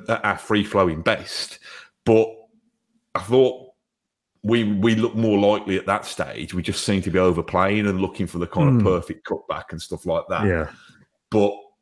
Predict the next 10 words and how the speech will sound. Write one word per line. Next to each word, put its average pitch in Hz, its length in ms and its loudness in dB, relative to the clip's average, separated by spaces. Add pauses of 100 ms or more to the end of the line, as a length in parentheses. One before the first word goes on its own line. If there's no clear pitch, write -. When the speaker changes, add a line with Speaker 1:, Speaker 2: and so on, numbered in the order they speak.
(380)
Speaker 1:
having 117 240 -2
conceded 113 400 0
that - 160 0
first 95 400 2
goal, 71 460 -4 (420)
to - 100 -10
concede 98 420 -2
the 90 60 -8
second 87 440 -4
goal 73 420 -4